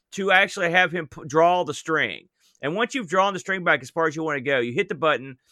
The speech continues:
and you then get a view, his, like, a, a first-person perspective of the, uh, looking down the, uh,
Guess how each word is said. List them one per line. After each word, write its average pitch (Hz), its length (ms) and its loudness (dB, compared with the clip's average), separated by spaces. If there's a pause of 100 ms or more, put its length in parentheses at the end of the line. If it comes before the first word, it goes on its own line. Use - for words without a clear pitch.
(260)
and 165 240 2 (140)
you 190 340 -4
then 226 300 0
get 196 140 2
a 165 100 4
view, 185 640 -4
his, 165 240 -2
like, 170 160 -2
a, 139 200 -2
a 143 160 0 (120)
first-person 226 760 0
perspective 160 540 -4
of 135 120 -4
the, 135 160 -6 (320)
uh, 151 60 -2
looking 185 420 -2
down 160 480 4 (320)
the, 143 220 -2
uh, 127 300 0